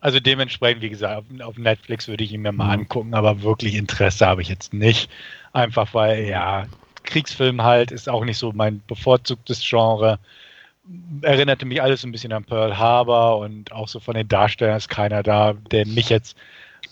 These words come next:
Speaker 1: riesig reizen würde, würde ich sagen, okay, wegen dem gucken wir den mal so ungefähr. Aber wie gesagt,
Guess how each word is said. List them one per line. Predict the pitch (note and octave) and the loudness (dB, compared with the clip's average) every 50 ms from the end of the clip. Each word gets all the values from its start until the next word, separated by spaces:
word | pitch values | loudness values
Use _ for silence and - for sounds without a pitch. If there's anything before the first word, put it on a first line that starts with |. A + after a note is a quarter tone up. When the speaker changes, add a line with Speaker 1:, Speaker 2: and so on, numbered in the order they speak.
| - | -4
Speaker 1:
riesig | B2 B2+ C3 B2+ B2+ B2 - - | 0 0 0 2 0 0 0 2
reizen | A#2+ A#2 B2+ B2+ - - B2 G#2 | 2 2 2 0 -2 -8 -10 -8
würde, | G#2+ G#2+ G#2+ G#2+ | -8 -8 -8 -8
würde | G#2 G#2+ | -10 -8
ich | G2+ | -2
sagen, | - A#2 A2 A2+ | 2 2 2 2
okay, | A#2 A#2 - B2 A#2 A2+ G#2 | 2 0 2 2 2 2 2
wegen | G#2+ A2 A2+ | 0 -4 -2
dem | G#2 G#2+ G#2 | -4 -4 -4
gucken | G2+ - A2 G2 G2+ | -4 -6 -6 -4 -4
wir | G#2 | -2
den | G2 G2 G2 G2 | -2 -2 -4 -2
mal | G2 F#2 F#2+ F#2+ | -4 -6 -6 -6
so | F#2+ - G2 | -8 -10 -10
ungefähr. | G2 G2 G2+ G2+ - - G#2+ A2 A2+ A2+ - - | -10 -10 -10 -10 -8 -4 0 0 0 0 -2 -4
Aber | G2+ G2+ G2 G2 G2+ G2+ _ _ _ - - - - - - - _ _ _ _ _ _ _ _ _ - | -6 -4 -2 -2 -4 -4 _ _ _ -20 -20 -20 -20 -20 -20 -20 _ _ _ _ _ _ _ _ _ -2
wie | F#3 F3 F3+ | 0 2 4
gesagt, | E3+ C#3+ C#3 A2+ G#2+ - | 4 4 4 4 2 0